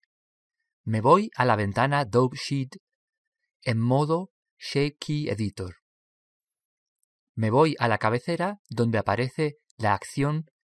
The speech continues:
reacción. Pulso el botón F de Fake User, usuario ficticio. Como pasa con los materiales y otros bloques de datos en Blender, al salvar el fichero, la aplicación hace limpieza eliminando los bloques no usados.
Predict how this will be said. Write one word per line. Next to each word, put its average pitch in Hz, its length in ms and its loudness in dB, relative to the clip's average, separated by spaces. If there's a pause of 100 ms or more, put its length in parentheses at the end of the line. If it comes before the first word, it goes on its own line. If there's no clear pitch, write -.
(160)
reacción. 101 800 -4 (840)
Pulso 165 280 2
el 127 60 4
botón 127 340 2
F 160 420 -6 (520)
de 110 180 -2
Fake 131 300 0 (100)
User, 156 380 -4 (120)
usuario 120 520 0
ficticio. - 600 -12 (720)
Como 117 300 0
pasa 170 260 4
con 175 140 -2
los 160 160 -2
materiales 156 600 0
y 127 100 -2
otros 127 260 -2
bloques 131 240 -2
de 104 80 0
datos 117 320 0
en 131 100 -2
Blender, 160 460 -2 (420)
al 117 160 -2
salvar 117 300 2
el 165 100 -4
fichero, 175 480 -2 (240)
la 117 120 -2
aplicación 120 560 -2
hace 143 260 0
limpieza 147 560 -2
eliminando 120 540 0
los 104 160 -4
bloques 123 400 0
no 110 160 0
usados. 95 560 -8